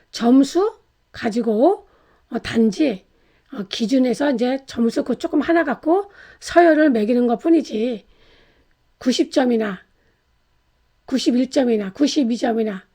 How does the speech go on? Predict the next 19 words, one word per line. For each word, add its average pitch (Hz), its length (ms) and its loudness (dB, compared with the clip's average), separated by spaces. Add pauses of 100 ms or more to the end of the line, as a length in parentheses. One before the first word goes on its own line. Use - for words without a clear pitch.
(260)
다 - 240 -12
똑같은 302 440 -4
구십 - 280 -6
점대예요. 247 560 -6 (520)
이미 269 460 2 (360)
우리 226 240 -4
정동원님은 220 880 0 (500)
이미 277 460 0 (420)
결승자고 240 960 -2 (380)
진선미예요. 240 960 -4 (640)
어, 214 280 -16 (540)
우리 214 180 -6
거기 240 480 -4 (600)
열네 226 340 2
명인가? 226 580 -2 (1080)
열두 226 280 -4
명, 214 180 -2
열네 220 300 -2
명이죠? 214 440 -4